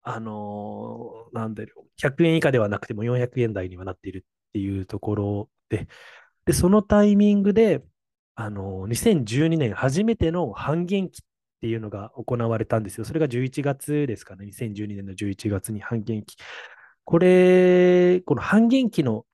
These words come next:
タイミングって価格が上がるんですよね。つまり供給量が半分に、あ、具体的には、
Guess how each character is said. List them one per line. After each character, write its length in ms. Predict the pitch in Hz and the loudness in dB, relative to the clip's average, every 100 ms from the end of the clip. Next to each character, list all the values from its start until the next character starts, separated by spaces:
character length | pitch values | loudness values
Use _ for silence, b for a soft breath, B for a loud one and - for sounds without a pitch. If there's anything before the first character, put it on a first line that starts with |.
| _ _ - | _ _ 0
タ 140 | 139 | 0
イ 80 | 147 | 2
ミ 160 | 143 | -2
ン 60 | 139 | -2
グ 100 | 135 | -4
っ 20 | |
て 440 | 131 - 139 120 - _ _ _ | -4 0 0 0 -4 _ _ _
価 100 | 160 | -4
格 300 | 208 180 202 | -4 -4 0
が 160 | 185 165 | 2 4
上 40 | |
が 120 | 180 | 4
る 100 | 190 | 2
ん 220 | 180 107 | 0 -4
で 100 | 104 | -8
す 140 | 101 117 | -10 -10
よ 80 | 110 | -10
ね。 100 | 120 | -8
つ 140 | 190 | -2
ま 80 | 196 | -2
り 120 | 131 - | -2 -2
供 280 | 208 240 | -2 -2
給 320 | - 226 240 208 | -6 -6 -4 0
量 200 | 143 120 | 0 -2
が 220 | 104 - _ _ _ _ | -8 -12 _ _ _ _
半 280 | - 202 202 | -2 -2 2
分 160 | 220 185 | 0 -2
に、 100 | - | -10
あ、 260 | 110 120 131 | -16 -10 -8
具 160 | 151 | -4
体 140 | 151 196 | -2 -2
的 180 | 202 214 | -2 -2
に 80 | |
は、 260 | 160 131 | 0 0